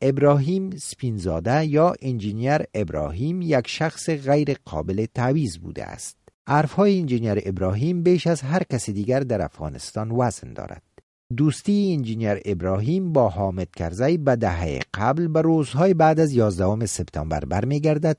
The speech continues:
که هیچ کس، حتی برادران و اعضای فامیل کرزی، با وی نزدیک نبودند. وی که معاون شورای امنیت ملی افغانستان است، هرگز در جلسات اشتراک نمی‌کند. انجینیر ابراهیم بالای چند تن محدود به طور خاص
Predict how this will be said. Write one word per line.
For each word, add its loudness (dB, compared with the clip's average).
که -6
هیچ 2
کس، -4
حتی 0
برادران 0
و -2
اعضای 0
فامیل -6
کرزی، -4
با 0
وی -4
نزدیک -4
نبودند. -4
وی 2
که -2
معاون 4
شورای 2
امنیت -2
ملی -2
افغانستان -4
است، -2
هرگز 2
در 4
جلسات -4
اشتراک -6
نمی‌کند. -8
انجینیر 0
ابراهیم 4
بالای 6
چند -4
تن -4
محدود -2
به 2
طور -2
خاص -2